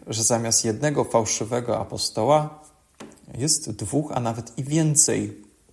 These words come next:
gotowych służyć i poświęcić swoje życie Ewangelii. Apostoł Paweł napisał w liście do Rzymian: "Wiem, że idąc do was przyjdę z pełnią błogosławieństwa Chrystusowego".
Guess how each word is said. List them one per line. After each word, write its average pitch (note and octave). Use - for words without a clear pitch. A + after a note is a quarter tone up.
gotowych G#2+
służyć A#2+
i -
poświęcić -
swoje G#2
życie G2
Ewangelii. F2+
Apostoł -
Paweł A#2
napisał G#2
w G#2+
liście G#2+
do G2+
Rzymian: G#2+
"Wiem, D3+
że B2
idąc C#3
do C3
was C3+
przyjdę C#3
z -
pełnią E3+
błogosławieństwa B2
Chrystusowego". G2+